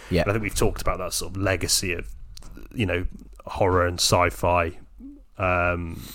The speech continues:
Speaker 2: literature, and how that sort of started this idea of being sort of not entirely distrustful, but being sort of worried about the way in which humanity takes the technology that it, that it, you know, that it, that it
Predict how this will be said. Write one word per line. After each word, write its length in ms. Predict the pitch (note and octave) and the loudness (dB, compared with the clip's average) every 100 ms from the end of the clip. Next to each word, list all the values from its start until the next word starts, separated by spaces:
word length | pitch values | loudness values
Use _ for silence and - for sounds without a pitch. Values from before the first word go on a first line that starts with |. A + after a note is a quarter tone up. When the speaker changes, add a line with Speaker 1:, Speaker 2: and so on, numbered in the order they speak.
| - | -6
Speaker 2:
literature, 640 | G2 - - - F#2+ E2+ - - - - - | -6 -4 -6 -2 -2 -2 -6 -14 -16 -18 -10
and 100 | F2+ | -2
how 160 | F#2+ F2 | 2 2
that 180 | F2 E2 | 2 0
sort 160 | G2+ | 0
of 60 | E2+ | 2
started 440 | - - F2+ F2 | 2 6 4 2
this 180 | E2+ - | 0 2
idea 400 | F2+ F2 F#2+ F2+ | 2 4 4 4
of 160 | F2+ - | 2 2
being 260 | F#2+ F2+ E2+ | 0 0 0
sort 200 | - F2 | -2 -4
of 180 | - - - - - - - - - - - - - | -6 -8 -10 -14 -14 -14 -12 -12 -10 -8 -6 -6 -2
not 280 | A#2 - - | 0 0 -4
entirely 380 | G#2 - G#2+ G2 | 0 6 8 8
distrustful, 720 | F#2 - - C3 - - G#2 | 4 2 8 8 8 4 2
but 200 | G2 - | 2 0
being 260 | G2 F#2+ F2+ | 0 0 0
sort 200 | - F#2+ | -2 -2
of 200 | F2 G2+ | -4 -4
worried 380 | G2 G2 F#2+ F#2 | 0 4 4 2
about 320 | F#2+ F#2+ - | 4 4 2
the 60 | F#2 | 0
way 240 | F#2+ F#2+ | 4 4
in 100 | F#2 | 2
which 200 | F2 - | 0 -2
humanity 520 | - F#2 F#2 E2+ F2+ | -2 -2 -2 -2 -6
takes 340 | - G2 D#2+ - | -2 -2 -2 -4
the 60 | |
technology 640 | - - F#2+ F#2 F2+ - F2+ | -2 -2 -2 -2 -2 -4 -4
that 160 | F2 | -4
it, 160 | - - F#2+ | -8 -10 -10
that 140 | F2+ | -8
it, 100 | - - | -10 -14
you 120 | - - | -14 -14
know, 40 | - - - - | -10 -8 -8 -10
that 100 | - | -12
it, 180 | - - | -12 -14
that 100 | |
it 120 | F2+ | -14